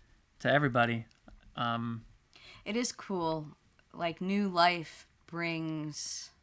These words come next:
Speaker 1: <laughs>
Speaker 2: like, such community, um, just an outpouring of love. And it's like,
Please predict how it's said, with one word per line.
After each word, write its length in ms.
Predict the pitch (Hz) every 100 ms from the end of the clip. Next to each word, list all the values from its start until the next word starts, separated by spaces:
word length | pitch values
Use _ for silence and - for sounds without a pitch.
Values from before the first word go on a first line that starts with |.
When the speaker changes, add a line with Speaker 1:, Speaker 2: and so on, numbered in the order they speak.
| _ _ - - 127
Speaker 1:
<laughs> 760 | 123 123 - _ _ _ _
Speaker 2:
like, 180 | 160 165
such 380 | - 190 180 -
community, 840 | - 185 160 160 156 143 160 151 - - - -
um, 480 | 156 156 147 147 143 -
just 200 | 160 180
an 100 | -
outpouring 640 | 165 160 - - 160 151 151
of 140 | 147 151
love. 600 | 151 151 151 151 - - - _ _ -
And 160 | 165 160
it's 160 | 156
like, 400 | 165 165 151 -